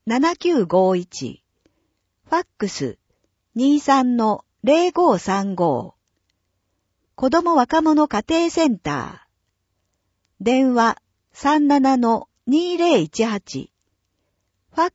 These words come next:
クス、三七の二八一二。ページ番号、一零零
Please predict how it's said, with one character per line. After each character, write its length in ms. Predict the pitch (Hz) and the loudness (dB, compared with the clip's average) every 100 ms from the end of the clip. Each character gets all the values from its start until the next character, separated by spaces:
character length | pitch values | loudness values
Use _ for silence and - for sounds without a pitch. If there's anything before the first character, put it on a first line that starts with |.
| - | -6
ク 80 | 208 | -6
ス、 320 | - 127 - _ _ _ _ _ | -6 -12 -12 _ _ _ _ _
三 340 | - 269 277 | 0 2 2
七 300 | 262 262 240 | 2 2 0
の 300 | 226 208 - _ | 0 -2 -4 _
二 240 | 233 294 359 | 0 0 0
八 400 | 359 359 - 165 | -2 -2 -2 -6
一 280 | 143 - 190 | -6 -8 -6
二。 420 | 190 147 175 _ _ _ _ _ _ _ _ _ _ _ _ _ _ - | -6 -8 -10 _ _ _ _ _ _ _ _ _ _ _ _ _ _ -4
ペ 220 | 311 359 | 0 0
ー 20 | |
ジ 160 | 339 339 | 0 0
番 280 | 330 311 190 | 2 2 0
号、 380 | 147 135 - _ _ _ _ - | -4 -4 -8 _ _ _ _ -8
一 320 | 233 - 330 | -8 -4 -2
零 300 | 349 320 175 | 0 2 0
零 320 | 196 175 131 | 0 -2 -4